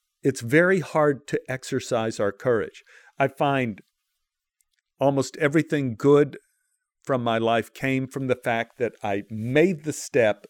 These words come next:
I made the effort to do it, and falling in love requires courage. Finding my wife, Anne,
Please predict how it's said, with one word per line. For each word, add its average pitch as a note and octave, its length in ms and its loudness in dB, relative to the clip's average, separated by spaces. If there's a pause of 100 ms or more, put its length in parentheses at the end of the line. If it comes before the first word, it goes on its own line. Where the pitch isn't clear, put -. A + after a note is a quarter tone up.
I A#2 120 -4
made C3 320 0
the D3+ 180 -4
effort B2+ 300 -4
to A#2+ 100 -6
do B2 300 2
it, A#2+ 100 2 (840)
and D#3 320 0 (340)
falling F3 420 4
in E3+ 140 -2
love F3+ 400 0 (800)
requires A2 680 0
courage. - 560 -12 (680)
Finding D#3+ 560 0
my C#3 180 0
wife, C#3+ 380 0
Anne, D3 480 -6